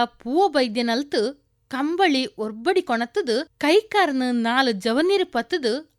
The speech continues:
ಅರೆನು ಜಪುಡಾದು ಜಾಗೃತೆಡು ಗುತ್ತುದ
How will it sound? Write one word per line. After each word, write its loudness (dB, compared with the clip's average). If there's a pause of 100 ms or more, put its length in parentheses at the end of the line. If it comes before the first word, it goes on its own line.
(120)
ಅರೆನು 2
ಜಪುಡಾದು -2 (420)
ಜಾಗೃತೆಡು 0
ಗುತ್ತುದ -4